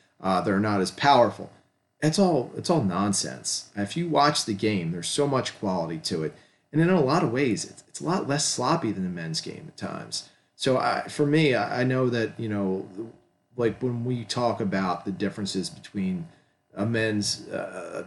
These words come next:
a game and a, ma-, a men's sport versus a women's sport, a lot of people point to the W N B A and say, "Well, you know, nobody's dunking all the time and the game is slower and all they do is shoot jumpers, mid-range jumpers." It, it's nonsense. You can look at the quality of any game, the quality of particular athletes, see how they play,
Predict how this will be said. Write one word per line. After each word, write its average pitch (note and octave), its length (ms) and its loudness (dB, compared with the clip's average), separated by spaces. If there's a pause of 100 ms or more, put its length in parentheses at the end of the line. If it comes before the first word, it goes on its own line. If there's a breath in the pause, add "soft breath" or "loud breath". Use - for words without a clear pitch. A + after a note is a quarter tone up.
a A2 100 -4
game A#2+ 400 0
and G#2 80 0
a, G2 60 0
ma-, G#2 300 0
a A2 80 -8
men's A2+ 260 -2
sport G#2 340 -2
versus G#2 280 -2
a G2 40 -4
women's A#2+ 220 -2
sport, F#2+ 240 -4
a - 20 -2
lot A#2+ 180 0
of - 40 -4
people A#2 240 -4
point G2+ 340 -8
to F#2 80 -10
the F#2 100 -8
W F#2 340 -4
N E2+ 140 -6
B D#2+ 160 -4
A C#2+ 60 -6
and D#2 140 -10
say, A#2+ 140 -4
"Well, C#3 340 4
you G#2 60 -2
know, F2+ 160 -4
nobody's G2 420 -2
dunking F#2+ 400 -4
all F2 160 -2
the E2+ 80 -6
time F#2 540 -2
and C#2+ 120 -10
the D2 100 -10
game G2+ 300 0
is F2 140 -2
slower F#2 600 -2
and C2+ 180 -10 (380 soft breath)
all A#2+ 120 4
they G#2 140 6
do G2+ 260 2
is E2+ 200 -2
shoot D#2+ 260 -4
jumpers, A2 600 2
mid-range G2 500 2
jumpers." A2 400 -2
It, D#3 160 -4
it's C#3+ 220 0
nonsense. B2+ 800 -4 (440 loud breath)
You - 80 -12
can C#3+ 120 4
look D3 140 6
at D#3 80 0
the C3 40 0
quality A2+ 460 2
of F#2+ 120 0
any F#2+ 340 0
game, E2 400 -6
the D#2+ 80 -8
quality G#2+ 420 0
of - 240 -6
particular A2+ 480 0
athletes, F#2 540 -2
see - 260 2
how B2+ 220 4
they G#2+ 180 2
play, F2 420 -4